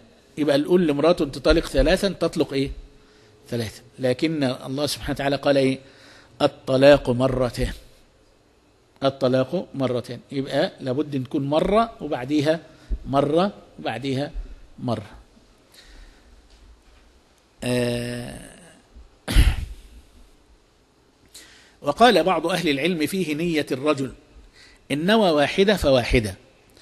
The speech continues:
وإن نوى ثلاثا فثلاث، وإن نوى ثنتين لم تكن إلا واحدة"، وهو قول الثوري وأهل الكوفة. وقال مالك بن أنس في البتة: "إن كان قد دخل بها فهي ثلاث تطليقات". وقال الشافعي: "إن نوى واحدة فواحدة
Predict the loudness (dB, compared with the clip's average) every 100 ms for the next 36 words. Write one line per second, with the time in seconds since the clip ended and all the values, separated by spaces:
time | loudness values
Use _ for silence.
0 | -20 -18 -4 -2 0 4 4 4 4 4
1 | 2 0 0 4 4 2 -4 -8 -6 2
2 | 2 2 0 -2 0 2 0 -2 -4 -6
3 | -6 -2 0 2 0 0 2 2 -2 -4
4 | -4 -2 -2 -2 -2 -2 0 0 0 0
5 | -2 -4 -8 -12 -18 _ -20 -20 -20 -20
6 | -20 -16 -4 6 8 8 4 2 0 -2
7 | -2 -2 -2 -2 2 0 0 -6 -12 -12
8 | -4 2 2 0 -4 -4 -2 0 0 2
9 | 2 0 -4 -12 -8 -6 -4 -2 -2 -2
10 | -4 -6 -6 -4 -6 -6 -10 -12 -14 -16
11 | -20 -20 -20 -20 -20 -12 -8 4 6 6
12 | 4 2 2 0 0 -2 0 4 4 4
13 | 0 0 0 -2 -2 -2 0 0 0 -2